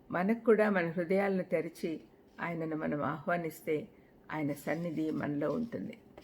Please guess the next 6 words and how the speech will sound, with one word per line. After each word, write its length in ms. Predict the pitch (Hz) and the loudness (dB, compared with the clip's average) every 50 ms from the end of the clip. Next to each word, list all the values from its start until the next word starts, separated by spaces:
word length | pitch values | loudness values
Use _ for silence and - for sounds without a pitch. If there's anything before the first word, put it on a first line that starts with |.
| - - - - - | -20 -20 -20 -12 -8
ప్రార్థన 400 | 160 139 - - - - - - | -8 -8 -8 -8 -8 -8 -6 -6
చేసుకుందాం. 460 | - - - - - - - - - - - - - - - - - - - - - - - - - - | -8 -10 -10 -12 -10 -10 -10 -12 -12 -16 -20 -20 -20 -20 -20 -20 -20 -20 -20 -20 -20 -20 -20 -20 -10 -4
దయామయుడ 500 | 196 175 170 175 180 180 180 170 156 165 | -2 -2 0 0 -2 0 0 0 0 0
యేసునాయన 580 | 175 170 160 160 - - - 165 156 156 156 160 | 0 0 0 -4 -6 -8 -10 -10 -8 -8 -10 -12
స్తోత్రం 500 | - - - 165 151 - - 170 160 151 | -14 -10 -10 -10 -10 -8 -10 -12 -12 -10
ప్రభా. 380 | 147 160 151 151 165 160 165 | -10 -10 -10 -10 -10 -12 -14